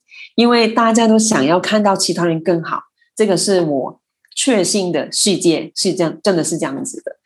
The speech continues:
对，所以不用担心说，呃，呃，会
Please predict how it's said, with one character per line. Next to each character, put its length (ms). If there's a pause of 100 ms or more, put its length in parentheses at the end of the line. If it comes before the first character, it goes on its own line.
(280)
对， 360
所 140
以 60
不 100
用 160
担 160
心 200
说， 380 (460)
呃， 380
呃， 420 (520)
会 640